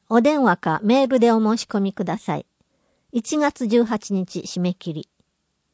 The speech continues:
お問い合わせ、播磨町ボランティアセンター。電話、零七九四三五の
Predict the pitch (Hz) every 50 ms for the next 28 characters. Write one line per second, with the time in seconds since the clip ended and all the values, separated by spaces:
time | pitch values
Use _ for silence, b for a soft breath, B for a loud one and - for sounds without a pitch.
0 | _ _ _ _ _ _ _ _ _ _ _ _ _ 208 233 - - 277 277 269
1 | 254 233 220 220 254 - - 220 196 - - _ _ _ _ _ _ - 269 285
2 | 294 302 302 - - - 202 180 165 165 165 185 202 233 269 277 285 - - 269
3 | 247 247 - - 254 220 202 175 - _ - 170 151 147 147 147 - _ _ _
4 | _ _ _ _ _ _ 220 208 254 254 254 240 220 214 202 - - _ _ _
5 | _ _ - 226 262 285 294 285 277 254 220 196 185 202 - - 226 202 185 180
6 | 170 160 160 - - _ - 220 262 285 330 320 - - 262 233 196 175 165 185
7 | 190 190 175 156 151 -